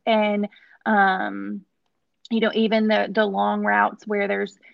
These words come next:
you know, not a pit stop or, you know, whatever, it's like those, those are worth it 'cause eventually you hit the destination and you get to the, like, the life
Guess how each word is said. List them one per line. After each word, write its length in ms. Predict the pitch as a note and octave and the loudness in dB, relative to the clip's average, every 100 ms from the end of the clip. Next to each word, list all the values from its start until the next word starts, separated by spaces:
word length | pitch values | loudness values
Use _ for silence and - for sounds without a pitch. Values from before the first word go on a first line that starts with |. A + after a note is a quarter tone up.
| _ - | _ -6
you 140 | G#3+ | -2
know, 120 | G3+ | 0
not 240 | G3+ D#4 - | 2 2 2
a 40 | |
pit 240 | - A3+ - | 0 -2 -2
stop 220 | G3+ - | -2 0
or, 220 | A3+ G#3+ | 2 2
you 180 | G#3+ C4 | 2 2
know, 120 | A#3 G#3+ | 2 2
whatever, 420 | B3+ B3 A#3 A3 | 4 4 2 -2
it's 240 | A3 G#3+ | -8 -8
like 220 | A3+ G#3+ | -10 -8
those, 300 | - A3 A3 G3+ - | -6 -4 -4 -8 -12
those 300 | A3 A3 A3+ | -6 -4 -4
are 280 | A3 G#3 G3+ - A3+ | -4 -6 -6 -10 -10
worth 360 | G3 G#3+ C4 | -4 -2 -2
it 180 | G#3+ - | -6 -8
'cause 120 | A3+ G#3 | -8 -6
eventually 480 | - G3+ G#3 G#3 G#3+ | -6 -4 -4 -2 -4
you 120 | G3+ | -4
hit 140 | F#3+ F#3+ | -6 -8
the 60 | |
destination 600 | F#3+ F#3 - G3 F#3+ - E3+ | -4 -4 -6 -10 -8 -8 -6
and 140 | A3 G#3 | -2 -2
you 100 | G3+ | 0
get 240 | G#3 G3+ | -2 0
to 200 | - G#3 - - - _ | 2 2 2 -20 -20 _
the, 500 | G#3+ G#3+ G3+ G3 G3 - | 2 6 6 4 0 -6
like, 220 | G3+ G3 - - _ _ - | -4 -4 -6 -18 _ _ -16
the 200 | G3 G#3 | -6 -4
life 280 | F#3+ - | -2 -2